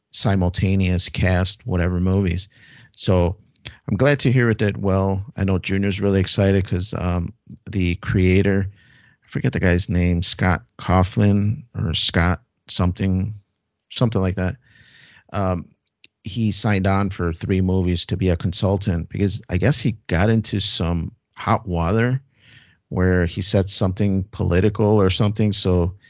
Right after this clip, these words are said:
he had to sell the rights to Five Nights at Freddy's to this company because he was having issues, and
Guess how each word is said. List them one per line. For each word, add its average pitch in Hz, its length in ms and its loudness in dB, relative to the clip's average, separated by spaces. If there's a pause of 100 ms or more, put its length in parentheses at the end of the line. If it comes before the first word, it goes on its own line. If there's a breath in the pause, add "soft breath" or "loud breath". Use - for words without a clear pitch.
(140 soft breath)
he 110 120 0
had 101 140 4
to 92 100 -4
sell 98 640 0 (580)
the 90 360 -2
rights 90 460 0
to 110 100 -6
Five 95 260 0
Nights 95 200 -2
at 95 80 -4
Freddy's 90 400 0
to 95 140 -4
this 87 160 -2
company 107 560 0 (680 loud breath)
because 92 260 0
he 98 80 0
was 92 120 2
having 90 300 2
issues, 90 560 0
and 80 360 -2